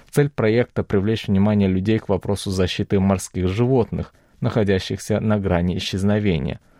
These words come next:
На бутылках с водой изображены морские выдры, императорские пингвины и тюлени Уэдделла. Продлится проект до марта следующего года. Конечно, он не ограничится простой демонстрацией картинок.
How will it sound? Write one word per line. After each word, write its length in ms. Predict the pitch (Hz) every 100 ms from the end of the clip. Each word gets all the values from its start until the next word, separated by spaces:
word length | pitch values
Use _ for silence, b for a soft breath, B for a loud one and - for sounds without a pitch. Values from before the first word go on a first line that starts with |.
| b b b
На 100 | 90
бутылках 500 | 85 92 101 - 95
с 100 | -
водой 280 | 95 92 110
изображены 500 | 95 85 87 104 104
морские 480 | 92 82 - 101 92
выдры, 520 | 92 123 98 85 78 b b b
императорские 720 | 95 87 85 - - - 80
пингвины 600 | 85 87 101 123 120 123 b b b
и 100 | 156
тюлени 560 | - 92 98 98 104
Уэдделла. 720 | - 92 98 85 82 80 - - _ B B B B B B B
Продлится 480 | - 120 156 156 139
проект 400 | - 123 135 104
до 100 | 110
марта 340 | 110 104 -
следующего 560 | 120 123 95 98 - 113
года. 480 | 127 139 92 78 90 b b b
Конечно, 480 | b 95 95 - 98
он 300 | - 101 98
не 80 | 95
ограничится 640 | 90 95 98 110 - -
простой 520 | - 98 - - 110
демонстрацией 720 | 95 98 87 - 107 95 107 98
картинок. 640 | 120 113 - 117 82 69